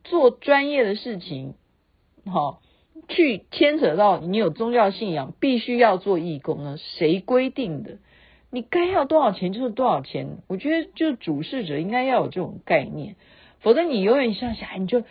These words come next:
你就是一种什么贪婪，你知道吗？因为他让他当我的义工啊，这样他就不要钱了，来来来，我就赶快吸收他做我的人才，免费的来帮我努力的剪带子吧，免费努力来帮我拍吧，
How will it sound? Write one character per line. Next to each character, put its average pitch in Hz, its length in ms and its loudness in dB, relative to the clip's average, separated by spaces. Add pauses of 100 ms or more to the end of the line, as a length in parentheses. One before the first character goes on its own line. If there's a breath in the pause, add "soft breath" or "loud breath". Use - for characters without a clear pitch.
(160 loud breath)
你 190 140 -4
就 277 140 -2
是 277 100 -4
一 233 100 -2
种 156 200 -4
什 143 100 -10
么 - 140 -18 (100)
贪 240 520 0
婪， - 280 -2 (100)
你 165 80 -6
知 151 80 -4
道 190 140 0
吗？ 147 260 -6 (640 soft breath)
因 311 160 0
为 311 100 2
他 302 240 -6 (840)
让 294 160 0
他 285 100 -6
当 294 240 -2
我 247 80 0
的 185 160 -4
义 269 200 0
工 254 300 -2
啊， 247 140 -8 (220)
这 - 100 -4
样 311 100 0
他 311 80 -6
就 311 120 -2
不 269 180 -8
要 294 220 0
钱 208 320 -6
了， 220 120 -8
来 220 140 -10
来 220 160 -10
来， 202 240 -10
我 160 60 -10
就 208 120 -6
赶 147 200 0
快 175 100 0
吸 190 240 -6
收 185 160 2
他 165 260 -2
做 165 220 -4
我 107 80 -4
的 98 100 -6
人 123 220 -8
才， - 300 -18 (360 loud breath)
免 143 220 -6
费 202 180 -4
的 151 140 -2
来 139 160 -8
帮 175 220 -4
我 147 80 -2
努 147 200 -4
力 185 140 -4
的 147 240 -4 (140)
剪 113 200 -4
带 170 200 0
子 - 180 -12
吧， 117 140 -4
免 151 220 -6
费 214 140 -2
努 160 200 -6
力 185 80 -2
来 165 80 2
帮 165 240 -2
我 101 40 -14
拍 139 300 -10
吧， 151 200 -16